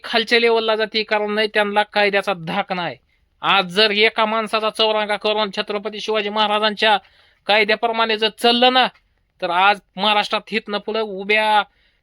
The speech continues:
जोपर्यंत हयात आहे तोपर्यंत एक सुद्धा वाईट नजरेने कोणाकडे बघणार नाही.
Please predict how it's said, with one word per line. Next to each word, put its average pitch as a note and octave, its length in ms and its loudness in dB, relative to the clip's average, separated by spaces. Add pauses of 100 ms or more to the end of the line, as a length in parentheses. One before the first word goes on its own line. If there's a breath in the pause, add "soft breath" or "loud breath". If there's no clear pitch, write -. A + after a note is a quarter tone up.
(160)
जोपर्यंत A3 500 2
हयात G#3+ 340 0
आहे G#3+ 160 -2
तोपर्यंत A3+ 680 2
एक A3 400 2
सुद्धा G#3+ 260 -2
वाईट G#3 300 0
नजरेने F#3+ 360 -6
कोणाकडे F#3 360 -4
बघणार E3+ 340 -2
नाही. C#3 240 -12